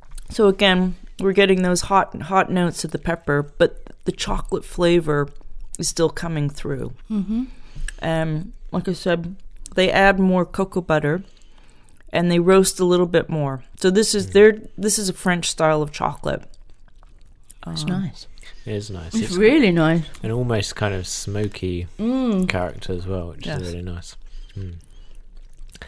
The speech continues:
Speaker 3: Could imagine this with a nice Shiraz, actually. A,
Speaker 2: Yes.
Speaker 3: a, a lovely Shiraz and some chocolate. <laughs>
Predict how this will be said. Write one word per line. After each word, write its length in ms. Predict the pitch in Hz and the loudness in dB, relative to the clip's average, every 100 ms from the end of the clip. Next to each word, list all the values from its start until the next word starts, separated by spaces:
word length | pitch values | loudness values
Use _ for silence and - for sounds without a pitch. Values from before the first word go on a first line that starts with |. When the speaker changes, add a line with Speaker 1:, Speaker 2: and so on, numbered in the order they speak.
| - - | -14 -6
Speaker 3:
Could 100 | 110 | -2
imagine 400 | 104 110 - 95 | 0 -2 -2 -6
this 180 | 95 - | -6 -6
with 140 | 92 | -6
a 40 | |
nice 220 | 95 92 87 | -4 -2 -2
Shiraz, 480 | - 90 87 85 | -4 -4 -4 -6
actually. 380 | 87 - - 87 | -8 -10 -10 -2
A, 20 | 185 | 2
Speaker 2:
Yes. 480 | 185 185 175 92 | 4 4 2 -4
Speaker 3:
a, 40 | 92 | -4
a 20 | |
lovely 320 | 90 90 87 | -4 -4 -6
Shiraz 560 | - - 92 87 87 - | -8 -6 -4 -4 -4 -8
and 180 | 92 85 - - | -10 -10 -14 -18
some 200 | - 92 | -12 -10
chocolate. 440 | - - - - | -8 -8 -10 -12
<laughs> 0 | - | -4